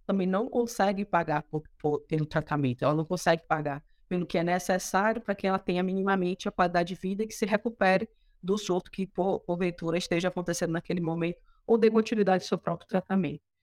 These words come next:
Então, a gente tem uma preocupação absurda, a B N M O tem uma preocupação muito grande, porque a gente vem, é, da percepção da, do, da quantidade de pessoas que ficam sem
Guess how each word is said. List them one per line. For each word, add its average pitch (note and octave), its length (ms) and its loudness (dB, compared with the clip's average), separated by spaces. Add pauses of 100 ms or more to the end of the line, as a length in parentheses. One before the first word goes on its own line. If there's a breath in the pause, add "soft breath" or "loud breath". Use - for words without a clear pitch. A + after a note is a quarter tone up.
(340)
Então, E3 200 0
a F3 40 4
gente F#3 300 0
tem F3+ 160 4
uma F#3 120 4
preocupação F3+ 640 2 (120)
absurda, F3+ 760 0 (320)
a D#3+ 220 0
B D#3+ 120 -2
N D#3+ 120 0
M D#3+ 180 2
O D3+ 100 0
tem D#3 140 -2
uma D#3 60 -4
preocupação D#3+ 480 -2
muito E3 400 -2
grande, D#3 500 -4 (380)
porque E3+ 200 -2
a E3+ 40 0
gente F3 280 -4
vem, F#3+ 480 -2 (280)
é, D3 360 -2
da D3+ 200 -4
percepção F3 880 -2
da, F3 580 2 (880)
do, F3 640 -6
da F3 140 4
quantidade G#3 440 2
de B3+ 120 2
pessoas A3 340 0
que - 160 -18
ficam A#3+ 340 -2
sem G3+ 300 -4